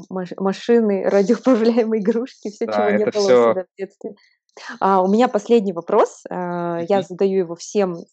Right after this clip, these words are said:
Speaker 1: героям своего подкаста, так вот получилось.
Speaker 2: Мгм.
Speaker 1: А, очень люблю проект «Письма себе шестнадцатилетнему», когда ты пишешь, э, самому себе письмо, да, вот с высоты своих
Speaker 2: Мгм.
Speaker 1: лет. Что бы ты сказал себе шестнадцатилетнему?
Speaker 2: Надо подумать. Но у нас см-, самое смешное, что у нас есть урок на эту тему, кстати.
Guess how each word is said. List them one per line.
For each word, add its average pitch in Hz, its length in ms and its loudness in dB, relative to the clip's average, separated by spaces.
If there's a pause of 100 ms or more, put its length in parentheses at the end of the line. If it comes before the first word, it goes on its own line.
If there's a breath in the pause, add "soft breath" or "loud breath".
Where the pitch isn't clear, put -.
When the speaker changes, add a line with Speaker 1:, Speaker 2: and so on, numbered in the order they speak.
Speaker 1:
героям 175 580 -2
своего 165 260 -8
подкаста, - 520 -6
так 170 200 -8
вот 160 120 -12
получилось. 208 600 -2
Speaker 2:
Мгм. 147 160 -18 (140)
Speaker 1:
А, 175 180 0
очень 202 300 -2
люблю 190 440 0
проект 180 500 -2
«Письма 208 320 -4
себе 180 320 -4
шестнадцатилетнему», 175 1080 -4
когда 170 220 -4
ты - 100 -8
пишешь, - 540 -10
э, 165 320 -6
самому 170 380 -4
себе 160 240 -8
письмо, 196 580 0
да, 180 200 -2
вот 180 140 -8
с - 80 -20
высоты 175 340 -6
своих 165 260 -6
Speaker 2:
Мгм. - 20 -2
Speaker 1:
лет. 202 160 2 (280 loud breath)
Что - 200 2
бы 226 120 0
ты 202 300 -2
сказал 175 460 -2
себе 175 400 -4
шестнадцатилетнему? - 760 -10 (300 soft breath)
Speaker 2:
Надо 110 200 -2
подумать. 160 400 0
Но 131 60 -4
у - 20 -2
нас 135 160 -2
см-, 143 140 -10
самое 143 200 0
смешное, 156 340 -6
что 139 140 -12
у - 20 -2
нас 127 160 -6
есть 123 160 -12
урок 127 280 0
на 117 60 -8
эту 98 180 -10
тему, 147 300 -6
кстати. - 400 -18